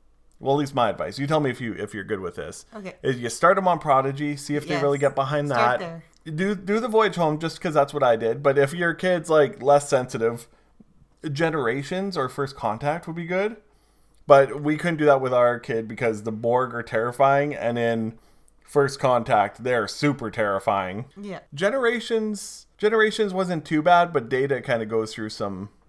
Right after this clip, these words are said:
Speaker 1: pretty rough times there. So, uh, it's, it's really up to you and what your,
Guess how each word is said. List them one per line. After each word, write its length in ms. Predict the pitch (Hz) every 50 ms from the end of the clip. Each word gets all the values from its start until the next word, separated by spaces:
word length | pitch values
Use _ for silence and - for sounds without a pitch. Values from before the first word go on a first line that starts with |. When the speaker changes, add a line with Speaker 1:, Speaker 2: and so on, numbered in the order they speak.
| _ _
Speaker 1:
pretty 220 | - 127 120 110
rough 260 | 104 110 104 101 - -
times 380 | - 117 107 107 101 101 104
there. 320 | 107 98 95 98 101 107 113
So, 300 | - - - 113 113 110
uh, 180 | 110 101 - -
it's, 280 | 98 135 135 135 135
it's 180 | 139 180 180 165
really 300 | 175 180 180 175 165 151
up 180 | 139 139 139 -
to 100 | - 123
you 240 | 120 127 135 135
and 100 | 123 113
what 160 | 113 120 120 110
your, 260 | 123 117 117 117